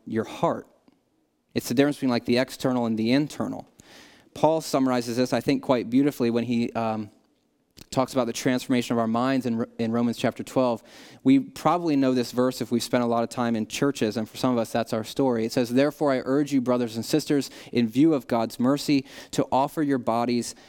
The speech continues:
as a living sacrifice, holy and pleasing to God. This is your true and proper worship." Do not conform to the pattern of this world. There's lots of disagreement on what that means. For some people, it's complete removal from the world.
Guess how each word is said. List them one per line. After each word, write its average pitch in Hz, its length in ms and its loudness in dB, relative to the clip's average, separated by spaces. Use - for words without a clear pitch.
as 120 160 0
a 113 60 4
living 127 320 2
sacrifice, - 920 -4
holy 135 380 2
and 117 100 0
pleasing 117 360 0
to 113 100 -6
God. 110 260 0
This 123 180 0
is 131 140 0
your 123 100 2
true 123 340 0
and 113 120 0
proper 113 420 -2
worship." 104 520 -4
Do 127 100 4
not 139 280 4
conform 131 640 2
to 131 100 -10
the 123 80 -2
pattern 117 460 -2
of 110 100 -6
this 117 180 -8
world. 135 300 2
There's 113 220 -4
lots 120 280 0
of 120 260 -4
disagreement 131 680 2
on 110 200 -4
what 113 240 -4
that 113 200 -2
means. 117 720 -2
For 127 80 -4
some 151 300 2
people, 143 260 0
it's 117 140 -4
complete 147 580 0
removal 123 880 2
from 107 320 -4
the 107 80 -4
world. 104 500 -6